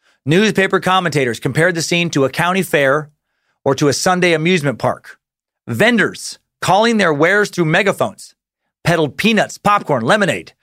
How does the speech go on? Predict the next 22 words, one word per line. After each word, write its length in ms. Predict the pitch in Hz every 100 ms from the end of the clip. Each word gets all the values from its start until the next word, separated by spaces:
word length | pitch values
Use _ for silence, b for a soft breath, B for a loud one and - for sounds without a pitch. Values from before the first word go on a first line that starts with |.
| b b b
Beside 320 | 139 214 208
one 140 | 175 208
of 60 |
the 80 | 180
graves 360 | 147 202 202 170
where 120 | 170
the 80 | 143
moldering 640 | 156 202 202 185 165 147 -
remains 420 | 143 147 180 190
of 120 | 151 -
two 160 | 208
of 100 | 190
Bell's, 300 | 147 175 147
Bell's 400 | 123 113 185 185
victims 560 | 127 110 226 - 220 180
had 160 | 151
been 140 | 160 170
unearthed, 440 | 139 - 226 220
a 60 | 131
portly 420 | - 214 240 202
fellow 320 | - 190 190
named, 380 | 175 156 156